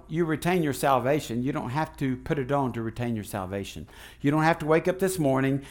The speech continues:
and I pu-, I put on the breastplate of righteousness, so,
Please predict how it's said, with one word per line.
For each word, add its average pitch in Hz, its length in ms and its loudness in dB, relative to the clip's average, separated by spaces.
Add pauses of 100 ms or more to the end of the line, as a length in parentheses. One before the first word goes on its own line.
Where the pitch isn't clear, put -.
(140)
and 120 100 0
I 123 120 6
pu-, 147 80 2
I 139 180 6
put 147 220 2
on 156 140 8
the 139 120 6
breastplate 151 520 6
of 123 80 0
righteousness, 135 460 4
so, 131 240 2